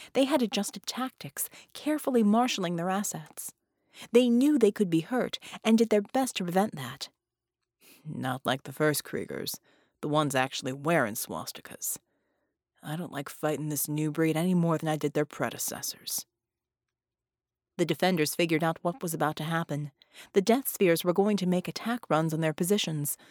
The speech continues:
softening them up for a push from the troopers that the ships had undoubtedly dropped off. Troopers that would be protected by the water until they leapt up on the docks themselves. The soldiers on the docks hunkered down, those that could at least.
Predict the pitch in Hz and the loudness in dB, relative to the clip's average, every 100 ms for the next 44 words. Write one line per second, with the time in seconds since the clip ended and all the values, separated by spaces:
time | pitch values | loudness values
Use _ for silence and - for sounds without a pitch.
0 | - - - 277 277 233 190 190 202 - | -10 -2 4 4 4 4 6 4 2 0
1 | 170 - - 240 - 190 175 - 262 226 | -2 0 0 -2 -2 -4 -4 -2 -2 2
2 | 160 156 170 160 - 208 - 165 165 185 | 2 2 -2 -2 -2 -2 -2 0 2 2
3 | 214 180 147 139 165 - 190 175 151 - | 2 0 -2 0 0 0 0 0 -4 -12
4 | _ _ _ _ _ _ _ - - 269 | _ _ _ _ _ _ _ -6 -2 0
5 | 208 175 - 175 196 170 180 - - - | 2 2 2 0 -2 -2 -4 -6 -10 -6
6 | 247 - 175 156 156 165 190 196 143 - | -2 -2 0 0 0 2 0 -2 -8 -12
7 | - - 196 214 180 190 208 208 - 202 | -10 -6 0 4 4 4 2 0 -4 -4
8 | - - 185 185 175 175 170 - - 165 | -4 -6 -4 -2 0 0 0 -4 -6 -4
9 | 180 165 156 160 - _ _ _ _ _ | -2 -4 -6 -8 -10 _ _ _ _ _
10 | _ - 208 220 247 247 240 220 196 190 | _ 0 2 4 2 0 -2 0 0 2
11 | 185 - - 208 170 165 175 151 147 - | 2 0 -4 -2 0 0 0 -2 -6 -10
12 | _ _ _ _ 190 185 - - 226 185 | _ _ _ _ -2 0 -2 -4 -4 -4
13 | - 180 175 - | -4 -8 -6 -8